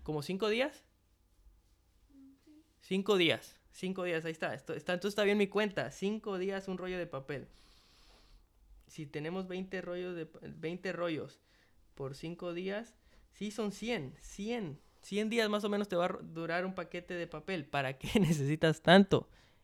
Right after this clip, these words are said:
El virus no da diarrea. Pero bueno, esa es mi teoría. Como les digo, puede que esté mal, pero yo, según mi conocimiento, bueno, no mi conocimiento, según mi forma de pensar, mi forma de ver las cosas,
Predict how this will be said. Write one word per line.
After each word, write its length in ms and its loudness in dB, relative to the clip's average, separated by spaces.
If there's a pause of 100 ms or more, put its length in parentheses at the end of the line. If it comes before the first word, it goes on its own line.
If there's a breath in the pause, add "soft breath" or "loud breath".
(220 soft breath)
El 120 -2
virus 220 2
no 100 8
da 120 8
diarrea. 480 4 (480)
Pero 180 -4
bueno, 220 0 (800)
esa 200 0
es 80 2
mi 100 2
teoría. 520 2 (340 loud breath)
Como 200 -6
les 140 -2
digo, 420 -4 (120)
puede 340 -4
que 100 -6
esté 380 -4
mal, 380 2
pero 240 2
yo, 500 2
según 300 -6
mi 60 -6
conocimiento, 760 -6 (140)
bueno, 140 -8
no 80 -4
mi 100 -2
conocimiento, 480 -4
según 240 -4
mi 80 0
forma 180 0
de 80 2
pensar, 460 4
mi 120 4
forma 240 4
de 40 6
ver 100 4
las 180 2
cosas, 540 2